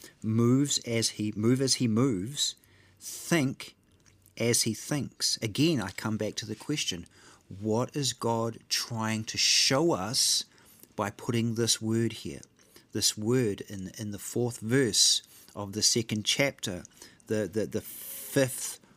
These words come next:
word that has six letters in it. What he's trying to show us and what, and what I believe he speaks to me about, and one of the things that is challenging my heart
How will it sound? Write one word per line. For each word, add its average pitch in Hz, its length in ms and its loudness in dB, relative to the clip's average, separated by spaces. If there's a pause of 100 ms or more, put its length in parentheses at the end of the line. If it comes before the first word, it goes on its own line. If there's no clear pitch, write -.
(120)
word 110 680 2 (140)
that 107 120 -2
has 104 220 2
six - 420 6
letters 123 400 0
in 107 160 -6
it. - 320 -6 (360)
What 151 160 2
he's 147 140 2
trying 143 260 0
to 117 40 0
show 143 360 4
us 95 300 2
and 113 140 0
what, 123 240 2
and 117 220 0
what 120 200 0
I 117 120 0
believe 127 720 2 (680)
he - 200 -4
speaks - 420 4
to - 100 -2
me 131 180 4
about, 90 340 -2 (960)
and 107 360 -2
one 117 160 2
of 117 80 4
the - 80 -8
things 113 200 0
that 95 100 -2
is 92 100 -2
challenging 104 680 0
my 135 180 0
heart 107 480 -4